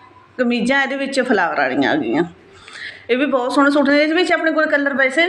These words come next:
ਹੈਗੇ ਸੀਗੇ, ਬਾਕੀ ਉਹ ਆਪਣੇ ਸੇਲ ਹੋ ਗਏ ਨੇ। ਆ ਮੇਰੇ ਕੋਲ ਤਿੰਨ ਚਾਰ ਕਲਰ ਸੀਗੇ, ਮੈਂ ਤੁਹਾਨੂੰ ਦਿਖਾ ਦਿੰਦੀ ਆਂਗੀ। ਚੱਲ ਮੈਂ ਆਖਿਆ ਵੀ ਅੱਜ ਮੈਂ ਵੀਡੀਓ ਬਣਾ ਕੇ ਸ਼ੇਅਰ ਕਰ ਹੀ ਲੈਂਦੀ ਆਂਗੀ,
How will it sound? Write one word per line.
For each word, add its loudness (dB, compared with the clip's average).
ਹੈਗੇ 0
ਸੀਗੇ, 0
ਬਾਕੀ 0
ਉਹ 4
ਆਪਣੇ 0
ਸੇਲ 2
ਹੋ 2
ਗਏ 0
ਨੇ। 0
ਆ 0
ਮੇਰੇ -2
ਕੋਲ 2
ਤਿੰਨ 0
ਚਾਰ 0
ਕਲਰ -2
ਸੀਗੇ, 2
ਮੈਂ 2
ਤੁਹਾਨੂੰ 0
ਦਿਖਾ -2
ਦਿੰਦੀ 2
ਆਂਗੀ। 2
ਚੱਲ -2
ਮੈਂ 0
ਆਖਿਆ -2
ਵੀ 0
ਅੱਜ 0
ਮੈਂ 2
ਵੀਡੀਓ 2
ਬਣਾ 0
ਕੇ 0
ਸ਼ੇਅਰ 2
ਕਰ -2
ਹੀ -4
ਲੈਂਦੀ 2
ਆਂਗੀ, 2